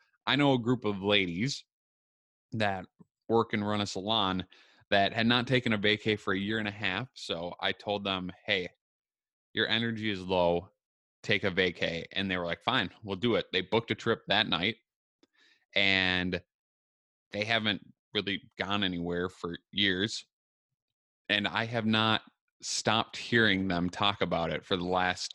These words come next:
two months 'cause they're so excited to leave. And that gives them so much energy to keep working every day. And these ladies are working, like, I don't know, twelve to fourteen hour days cutting hair.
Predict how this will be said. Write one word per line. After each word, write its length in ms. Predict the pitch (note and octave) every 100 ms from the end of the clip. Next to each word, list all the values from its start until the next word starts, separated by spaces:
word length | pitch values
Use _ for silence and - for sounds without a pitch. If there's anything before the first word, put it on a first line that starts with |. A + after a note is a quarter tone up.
| B2 -
two 200 | A#2 G2+
months 520 | F#2+ E2 - - - _
'cause 100 | A2
they're 120 | F#2+
so 280 | F2+ - G#2
excited 360 | F#2+ G2+ F#2+ F2+
to 60 | F2
leave. 280 | F2+ D#2+ -
And 120 | F#2+ F#2
that 180 | F#2+
gives 180 | G#2 F#2+
them 160 | F#2+ F2+
so 240 | - G#2+
much 220 | G#2 F#2+
energy 400 | - F#2+ F#2 F2+
to 80 | F2
keep 300 | - G2+ -
working 320 | F#2+ F2+ F2+
every 180 | F2 F2
day. 280 | E2+ E2 D#2+ - _ -
And 100 | G#2+
these 200 | D#3 A#2+
ladies 320 | A2+ G2 E2+
are 80 | F2
working, 340 | F#2 F2+ F2
like, 380 | E2+ E2+ - - _ _ _ _ _ _ _ _ _ _ F2+
I 120 | G2
don't 120 | F#2
know, 240 | D#2+ F2+ - _ -
twelve 440 | - F#2+ G2 F#2+
to 60 | F2+
fourteen 460 | - G2 G2 G2 F#2
hour 220 | F2+ F2+
days 280 | E2+ F#2 -
cutting 260 | G#2+ F2
hair. 440 | F2+ E2+ G2 A#2